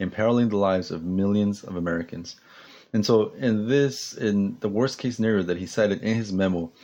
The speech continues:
he was saying that up to half, uh, more than half a million people would die. He even sent a second, sent a second memo on the, on the twenty-third,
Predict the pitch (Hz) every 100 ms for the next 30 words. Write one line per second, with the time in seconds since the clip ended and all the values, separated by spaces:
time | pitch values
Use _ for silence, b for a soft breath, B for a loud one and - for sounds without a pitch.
0 | b b 123 113 - 104 101 95 90 -
1 | 104 - - 110 98 92 95 b b b
2 | - 98 107 107 - - 98 107 170 127
3 | 90 95 90 92 92 90 92 87 87 85
4 | 82 82 82 80 - B B B B -
5 | 160 147 147 139 120 - 123 123 120 107
6 | - 104 - - - 110 104 - - 113
7 | - 107 107 98 98 92 87 87 85 87
8 | 87 85 98 92 - 107 101 82